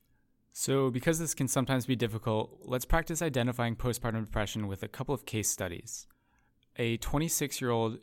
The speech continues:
G one P one zero zero one comes to your clinic for a postpartum visit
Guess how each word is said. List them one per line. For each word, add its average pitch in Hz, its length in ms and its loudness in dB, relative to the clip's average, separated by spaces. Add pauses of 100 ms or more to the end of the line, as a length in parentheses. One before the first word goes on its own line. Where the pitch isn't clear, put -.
G 131 240 0
one 123 300 2
P 120 260 0
one 117 320 0
zero 110 300 0
zero 104 260 -2
one 101 480 -2
comes 117 260 -4
to 139 80 -2
your 139 80 2
clinic 113 360 -4
for - 160 -6
a - 20 -6
postpartum 123 560 -2
visit 101 420 -2